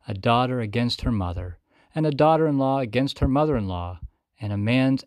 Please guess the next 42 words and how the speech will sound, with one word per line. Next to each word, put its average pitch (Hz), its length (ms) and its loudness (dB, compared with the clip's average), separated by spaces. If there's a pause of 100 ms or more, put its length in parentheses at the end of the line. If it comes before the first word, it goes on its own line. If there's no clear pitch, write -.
enemies 117 440 0
will 117 120 -4
be 117 160 -2
those 107 540 2
of 104 120 -8
his - 340 2
own 131 360 0
household. 95 680 -2 (840)
He 147 140 4
who 127 120 6
loves 117 260 0
father 123 460 -4
or 110 80 -2
mother 120 320 -2
more 131 440 2
than 123 180 2
me 135 200 2
is 110 160 -4
not 131 220 0
worthy 143 400 0
of 95 160 -6
me, 92 340 -8 (480)
and 107 140 -2
he 123 160 6
who 117 140 2
loves 110 300 -2
son 120 300 0
or 104 60 -2
daughter 117 400 0
more 120 300 2
than 98 180 -2
me 90 320 -6 (320)
is - 180 -6
not 107 200 -2
worthy 104 340 2
of 92 160 -6
me. 92 320 -6 (480)
And 147 140 2
he 160 160 4
who 151 180 0
does 143 420 2
not 139 380 0